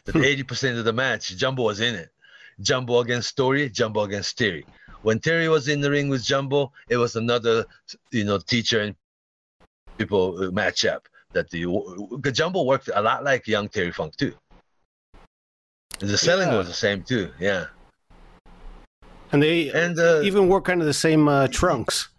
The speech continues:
Speaker 1: Right, right. We talked about that. The Jumbo,
Speaker 2: Yeah.
Speaker 1: young Jumbo Tsura had this either blue, you know, blue or red short trunks with star on your butt. Yeah.
Speaker 2: Mm-hmm. The Lone
Speaker 1: Yeah.
Speaker 2: Star.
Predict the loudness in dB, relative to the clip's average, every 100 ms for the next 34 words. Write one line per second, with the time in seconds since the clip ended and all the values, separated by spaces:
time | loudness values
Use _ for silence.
0 | -16 -16 -14 -2 4 6 4 4 2 2
1 | 0 -2 2 2 2 2 2 2 0 2
2 | -2 0 0 2 2 2 2 0 -2 -2
3 | -2 -2 -4 0 2 2 2 -2 -2 -8
4 | -10 -14 -18 -18 _ 0 2 2 -2 -4
5 | -2 -2 0 -2 -2 2 2 4 4 4
6 | 4 4 4 4 0 -6 0 0 0 0
7 | 0 0 -6 -8 -8 -4 -4 2 2 2
8 | -2 -4 0 0 0 -10 _ _ -20 -20
9 | _ -2 2 2 0 -2 -20 -4 0 2
10 | 4 2 0 -2 -4 -6